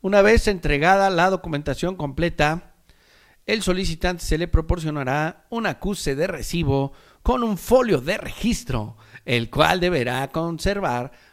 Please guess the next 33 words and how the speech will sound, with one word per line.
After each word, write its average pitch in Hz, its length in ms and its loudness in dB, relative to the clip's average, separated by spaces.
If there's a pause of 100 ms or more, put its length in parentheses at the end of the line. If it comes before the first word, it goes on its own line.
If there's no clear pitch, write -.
para 233 200 2
darle 127 320 0
seguimiento 233 600 0
al 269 80 4
trámite. 247 720 -4 (240)
Si - 160 2
el 143 80 2
solicitante 147 600 -4
no 240 180 -2
cumple 175 320 4
con 147 160 0
los 120 100 0
requisitos 143 640 -4
aplicables 131 640 -6
o 127 60 -4
algún 135 280 -8
documento 127 680 -4 (420)
resulta 165 520 0
ilegible, 160 720 -4 (380)
deberá 185 300 0
subsanar 131 680 -4
la 147 160 -2
deficiencia 135 640 -4
en 180 80 -6
un 131 80 -6
plazo 117 340 -8
máximo 139 440 -6
de 113 120 -10
diez 120 220 -6
días, 170 440 -4 (260)
contados 127 480 -4
a 190 100 -6
partir 156 640 -2